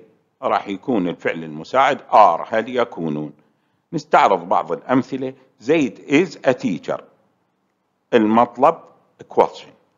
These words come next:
زيد يكون مدرسًا. المطلب حول إلى سؤال. نقدم الفعل المساعد is في بداية الجملة، ثم الفاعل زيد، ثم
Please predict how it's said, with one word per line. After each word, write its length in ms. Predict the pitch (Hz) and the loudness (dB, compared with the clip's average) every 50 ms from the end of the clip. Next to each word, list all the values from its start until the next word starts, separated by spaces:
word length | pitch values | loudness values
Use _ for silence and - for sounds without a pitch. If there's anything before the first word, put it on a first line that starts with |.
| _ _ _ _ _ _ _ _ _ _ _ _ | _ _ _ _ _ _ _ _ _ _ _ _
زيد 280 | 104 117 113 92 69 82 | -2 0 0 0 -2 -6
يكون 360 | 82 82 - - 120 98 82 | -8 -8 -6 -4 -4 -2 -2
مدرسًا. 800 | 82 80 80 80 82 117 123 120 107 110 - - 107 107 107 104 - _ - | -2 -4 -4 0 2 2 2 2 0 -6 -6 -6 -6 -6 -6 -6 -12 _ -16
المطلب 520 | 87 80 78 104 107 107 - 95 98 - - | -12 -8 -6 -6 -6 -6 -6 -6 -6 -6 -6
حول 420 | - - 90 95 92 92 92 90 | -6 -4 -4 -4 -4 -8 -10 -12
إلى 340 | - - 87 76 80 80 78 | -12 -10 -8 -4 -4 -4 -4
سؤال. 420 | - - - 107 - 131 117 113 - - - - _ _ _ _ _ _ _ _ _ _ _ _ _ _ - 139 | -6 -8 -4 2 4 4 4 4 2 -4 -18 -20 _ _ _ _ _ _ _ _ _ _ _ _ _ _ -2 0
نقدم 460 | 127 - - 214 196 151 143 127 127 | 2 2 2 2 2 2 2 0 0
الفعل 320 | 110 - - 143 131 117 | 0 0 0 -2 0 0
المساعد 580 | 104 95 92 92 - - 139 107 82 90 80 - - - 170 | -2 -2 -4 -2 2 2 2 2 2 0 -6 -10 -8 -4 -4
is 220 | 135 107 - - | -4 -4 -6 -8
في 160 | - 95 85 78 | -10 -8 -8 -8
بداية 420 | 73 73 76 117 117 104 82 - - | -10 -4 0 2 4 4 2 0 -4
الجملة، 440 | - 73 - 110 127 151 147 143 147 | -12 -8 -4 0 0 2 2 2 0
ثم 280 | - - 92 85 82 85 | 0 0 -2 -2 -2 -4
الفاعل 520 | 85 - - 139 135 110 80 - 90 82 76 | -8 -2 2 2 2 2 2 -2 -6 -10 -8
زيد، 400 | 78 104 123 147 147 139 - - - | -4 -4 -2 -2 -2 -4 -8 -12 -6
ثم 560 | - 131 127 120 117 117 117 113 113 113 113 | -2 0 2 2 2 2 0 0 0 -2 -4